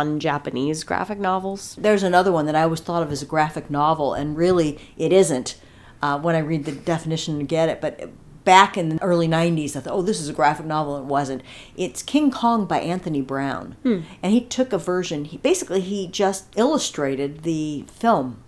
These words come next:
Speaker 2: script. So it's basi-, it just follows the film.
Speaker 1: I think I had that as a kid.
Speaker 2: You did.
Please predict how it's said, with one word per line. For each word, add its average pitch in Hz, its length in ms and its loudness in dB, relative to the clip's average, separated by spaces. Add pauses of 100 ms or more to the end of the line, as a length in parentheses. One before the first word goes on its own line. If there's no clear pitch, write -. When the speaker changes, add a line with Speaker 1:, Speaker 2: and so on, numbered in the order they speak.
Speaker 2:
script. - 380 -8
So 190 100 -4
it's 180 100 -6
basi-, 269 320 6
it - 100 0
just 226 180 -4
follows 208 400 8
the - 100 -12
film. 120 360 -2
Speaker 1:
I 233 40 -2
think 269 160 2
I 190 80 4
had 180 180 -4
that 160 140 0
as 147 100 -6
a 147 60 -6
kid. 156 400 -6
Speaker 2:
You 214 120 4
did. 202 340 8